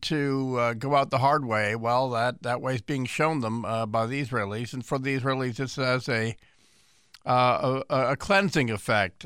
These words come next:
a antibacterial effect, uh, as i-, if you will, because Netanyahu's plan <clears throat> here can basically be summed up in, well, that was a fun nineteen years because the I D F will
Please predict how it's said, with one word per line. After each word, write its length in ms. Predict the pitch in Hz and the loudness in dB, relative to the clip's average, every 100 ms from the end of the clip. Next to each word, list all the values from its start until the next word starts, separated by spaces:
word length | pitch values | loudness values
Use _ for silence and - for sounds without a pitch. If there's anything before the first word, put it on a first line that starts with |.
| - | -8
a 1120 | 123 127 123 123 123 123 123 120 123 123 123 | -4 -2 -2 -4 -6 -6 -6 -6 -8 -8 -4
antibacterial 960 | 135 156 175 160 147 131 - 165 151 123 | 0 0 0 0 0 0 -2 0 0 -2
effect, 520 | 120 131 113 - - | -4 0 0 -2 -4
uh, 180 | 123 117 | -2 0
as 280 | 120 123 113 - | 0 -2 -6 -6
i-, 160 | 131 - | -6 -2
if 200 | 139 - | -4 -2
you 80 | 131 | 0
will, 200 | 117 120 | 0 0
because 360 | 160 170 147 - _ _ _ - | -2 -4 -6 -10 _ _ _ 0
Netanyahu's 720 | 170 175 175 175 170 175 - | 2 4 4 4 4 2 0
plan 540 | - 147 143 143 147 - _ _ | 2 2 4 2 -2 -8 _ _
<clears throat> 0 | |
here 520 | 180 190 160 151 170 156 | -4 0 0 0 0 -2
can 180 | 151 | -4
basically 380 | 135 180 - 175 | -2 -2 -2 -4
be 180 | 143 131 | -2 -4
summed 320 | - 156 139 | 0 0 2
up 240 | 143 135 131 | 0 0 -2
in, 320 | 131 123 123 | -2 -2 0
well, 400 | 135 151 160 - _ - _ _ - | 2 4 2 -2 _ -20 _ _ -2
that 160 | 139 | 2
was 140 | 170 175 | 2 0
a 80 | 156 | 2
fun 260 | 151 127 | 2 4
nineteen 440 | 120 120 107 123 110 | 4 2 0 -2 -2
years 440 | 101 107 131 - | -2 -2 -4 -8
because 320 | 151 139 135 131 | -6 -4 -4 -4
the 140 | 127 | 0
I 120 | 135 | 2
D 160 | 143 135 | 2 0
F 180 | 131 - | 0 -4
will 560 | 117 135 139 143 147 | -2 2 4 2 -2